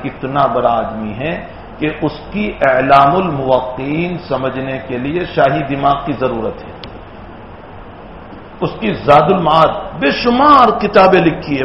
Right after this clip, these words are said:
بخاری شریف کی شرح لکھی، تفسیر لکھی، تفسیر ابن قیم، بہت ساری کتابیں لکھی ہے۔ اتنا بڑا آدمی اپنے شاگردوں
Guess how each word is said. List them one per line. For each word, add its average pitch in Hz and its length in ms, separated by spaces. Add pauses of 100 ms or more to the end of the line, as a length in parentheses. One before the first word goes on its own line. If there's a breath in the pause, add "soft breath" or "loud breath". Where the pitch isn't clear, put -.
بخاری 139 360
شریف 135 300
کی 127 160
شرح 127 200 (100)
لکھی، 123 280 (120)
تفسیر 147 360 (120)
لکھی، 131 240 (140)
تفسیر 131 380
ابن 127 140 (120)
قیم، 143 300 (440 loud breath)
بہت 254 220 (100)
ساری 214 200 (100)
کتابیں 190 460
لکھی 143 340
ہے۔ - 60 (760 loud breath)
اتنا 220 400 (200)
بڑا 165 240 (320)
آدمی 131 340 (1800 loud breath)
اپنے 185 280 (200)
شاگردوں 143 640